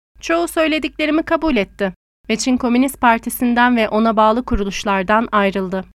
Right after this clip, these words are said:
Bir keresinde bir adamla Dafa ve zulüm hakkında konuştuktan sonra Dafa'nın güzelliğini kabul etti. Ahşap çıtaları demetleme işimi öğrendiğinde, eğer ahşap çıtaya ihtiyacı olursa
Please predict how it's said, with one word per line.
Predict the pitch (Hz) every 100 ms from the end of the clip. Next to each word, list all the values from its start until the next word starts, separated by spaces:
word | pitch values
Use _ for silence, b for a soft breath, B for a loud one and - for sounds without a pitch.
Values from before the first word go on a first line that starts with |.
| _ _
Bir | 220 269 254
keresinde | 285 269 262 - 269 262 233
bir | 254 240
adamla | 233 262 262 254
Dafa | 254 269 277 262
ve | 254 254
zulüm | 240 262 269
hakkında | 269 - 269 262
konuştuktan | 262 254 254 - 254 - 247 226
sonra | 226 214 202 190 185 _ _ _ 214
Dafa'nın | 240 254 262 247 247
güzelliğini | 233 233 233 226 233 240
kabul | 254 226 240 196
etti. | 185 - 185 - _ _ -
Ahşap | 247 - 330 -
çıtaları | 339 339 330 311
demetleme | 311 302 311 311 302 311
işimi | 302 302 294
öğrendiğinde, | 277 269 269 254 254 240 240 214 220 - _ _ _ _ _
eğer | 220 226 214 -
ahşap | 196 - 254
çıtaya | - - 226 214
ihtiyacı | 208 - 214 208 226
olursa | 208 208 202 - 190